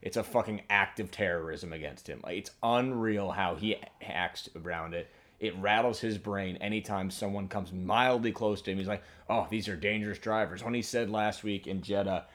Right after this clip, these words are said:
when he called, he said Max is playing by a different set of rules. I mean, get the fuck over it, dude. Like, no one's calling it a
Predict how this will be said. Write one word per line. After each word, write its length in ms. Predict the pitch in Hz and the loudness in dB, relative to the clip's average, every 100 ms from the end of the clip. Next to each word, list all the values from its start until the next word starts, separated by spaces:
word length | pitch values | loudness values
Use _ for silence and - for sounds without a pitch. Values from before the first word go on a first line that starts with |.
| - - | -20 -8
when 160 | 95 98 | 0 2
he 100 | 101 | 0
called, 400 | 101 107 98 95 | 2 4 4 2
he 120 | 101 | -4
said 260 | 98 107 90 | 0 2 2
Max 380 | 95 95 98 - | 2 2 0 -4
is 100 | 87 | -6
playing 340 | - 98 92 | -2 0 0
by 120 | 87 | 0
a 40 | 85 | -2
different 320 | 101 - 76 | -4 -6 -4
set 180 | 104 92 | -2 -2
of 120 | 85 | -2
rules. 440 | 90 95 117 120 - _ - _ _ _ - | -4 0 0 -2 -12 _ -20 _ _ _ 2
I 140 | 123 | 4
mean, 220 | 120 110 101 | 4 2 4
get 200 | 127 - | 4 4
the 80 | |
fuck 240 | 110 110 113 | 2 2 4
over 260 | 113 92 | 2 2
it, 100 | 87 - | -2 -4
dude. 360 | 87 87 - | -6 -6 -6
Like, 280 | 85 87 - - | -4 -4 -6 -10
no 200 | 95 120 | 0 2
one's 240 | 120 107 98 | 4 2 0
calling 340 | 107 98 95 | 0 0 0
it 80 | 95 | -2
a 180 | 90 | -2